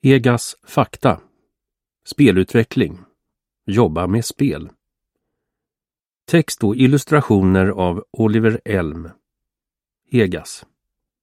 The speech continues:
Jag som läser heter Måns Westling. Vad är spel?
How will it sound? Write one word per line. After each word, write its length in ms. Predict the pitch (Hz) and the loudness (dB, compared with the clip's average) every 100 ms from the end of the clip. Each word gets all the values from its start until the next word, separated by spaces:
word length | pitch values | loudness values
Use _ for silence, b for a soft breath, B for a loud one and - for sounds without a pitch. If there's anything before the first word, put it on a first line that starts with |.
| _ _ | _ _
Jag 200 | 107 104 | 0 2
som 140 | 113 107 | 4 4
läser 340 | 104 - 107 | 2 2 0
heter 320 | 104 101 104 | 0 0 0
Måns 340 | 98 85 - 95 | 0 -2 -6 -8
Westling. 760 | 92 - - - 92 73 95 _ _ _ _ _ _ _ _ _ _ _ _ _ _ _ _ _ _ _ _ _ _ _ - | -8 -10 -14 -8 -8 -8 -14 _ _ _ _ _ _ _ _ _ _ _ _ _ _ _ _ _ _ _ _ _ _ _ -4
Vad 340 | 98 156 - | 2 2 2
är 160 | 92 117 | -2 -2
spel? 680 | - - 120 160 - - | -6 -6 -4 -4 -8 -18